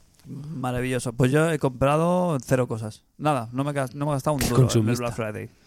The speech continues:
Speaker 2: Porque no te llamaba nada.
Speaker 1: No, por, primero porque estoy en, en, en, en, en modo ahorro
Speaker 2: Ahorro.
Speaker 1: fuerte. Eh, y segundo, por lo que decía Crane,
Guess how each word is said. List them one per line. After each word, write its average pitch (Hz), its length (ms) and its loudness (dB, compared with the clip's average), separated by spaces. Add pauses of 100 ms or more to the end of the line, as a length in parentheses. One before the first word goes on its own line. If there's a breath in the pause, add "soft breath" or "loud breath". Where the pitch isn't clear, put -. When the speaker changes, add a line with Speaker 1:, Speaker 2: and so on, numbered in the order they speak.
(960 soft breath)
Speaker 2:
Porque 110 280 -2
no 113 80 2
te 117 160 0
llamaba 104 280 -4
nada. 98 300 -10
Speaker 1:
No, 175 340 4
por, 135 280 6
primero 143 280 4
porque 117 160 0
estoy 127 380 2
en, 127 440 0
en, 117 540 -10
en, 107 560 -16
en, 110 240 -14
en 120 140 -8
modo 127 540 6
ahorro 120 480 6
Speaker 2:
Ahorro. - 120 -2
Speaker 1:
fuerte. 139 580 -2 (580 soft breath)
Eh, 123 920 4
y 131 120 -2
segundo, 120 520 2
por 123 160 0
lo 107 160 -8
que 104 100 -16
decía 101 300 -14
Crane, 110 340 -8